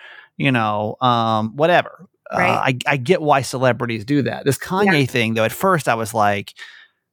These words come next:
Speaker 1: "Okay, this is going, going, going down kinda like a weird path, I guess."
Speaker 2: Yeah.
Speaker 1: Uh, but now it's, like, to a point where it's like, "Dude, this is, this is scary." It's, like, to a scary point. So the, the question that I have is for all of us, which is, like, how do we cope with this?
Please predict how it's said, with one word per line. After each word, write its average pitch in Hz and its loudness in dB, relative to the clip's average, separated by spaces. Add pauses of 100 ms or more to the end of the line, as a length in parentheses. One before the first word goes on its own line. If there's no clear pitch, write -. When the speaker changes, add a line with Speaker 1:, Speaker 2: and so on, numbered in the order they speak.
Speaker 1:
"Okay, 240 0
this 220 -2
is 214 -4
going, 214 0
going, 233 -2
going 233 0
down 240 2
kinda 233 -2
like 240 0
a 226 0
weird 240 0
path, 240 0
I 262 0
guess." 254 -2 (180)
Speaker 2:
Yeah. 190 2
Speaker 1:
Uh, 180 -4
but 147 -2
now 165 4
it's, 147 -4
like, 135 0
to 139 0
a 120 -2
point 123 0
where 113 2
it's - -2
like, 104 2
"Dude, 127 -2
this 160 -2
is, 107 -4
this 139 4
is 123 2
scary." 120 0
It's, 113 -4
like, 117 -2
to 123 2
a 120 0
scary 123 -2
point. 139 -2 (200)
So 202 0
the, 175 -4
the 190 -4
question 233 -2
that 151 4
I 151 0
have 151 0 (480)
is 147 -2
for - -2
all 226 4
of 95 0
us, 117 -4
which 165 2
is, 185 -2
like, 160 -2
how 220 0
do 392 0
we 392 0
cope 165 0
with 127 -4
this? - -4